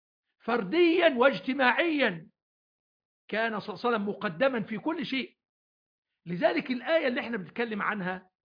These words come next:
"لقد كان لكم في رسول الله أسوة حسنة"،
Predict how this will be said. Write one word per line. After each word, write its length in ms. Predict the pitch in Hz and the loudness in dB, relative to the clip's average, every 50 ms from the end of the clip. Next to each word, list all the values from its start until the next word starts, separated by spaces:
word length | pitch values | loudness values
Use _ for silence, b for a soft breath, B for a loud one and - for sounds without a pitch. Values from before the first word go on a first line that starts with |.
| _ | _
"لقد 280 | 170 170 175 - 196 180 | -8 -8 -6 -6 -6 -8
كان 340 | - - 240 254 254 233 214 | -6 -4 -4 -2 -2 -2 -4
لكم 360 | 214 240 247 240 214 202 175 | -4 -6 -6 -6 -8 -10 -10
في 200 | - 214 196 190 | -8 -6 -6 -4
رسول 400 | 185 185 180 - 226 214 202 185 | -4 -6 -6 -8 -10 -8 -6 -6
الله 420 | 170 170 202 214 147 170 185 175 | -6 -4 -2 -2 -2 -2 -4 -6
أسوة 320 | 208 - 202 180 175 170 - | -10 -10 -10 -12 -12 -12 -12
حسنة"، 460 | - - 202 190 190 180 180 175 - | -8 -8 -6 -6 -6 -8 -10 -10 -14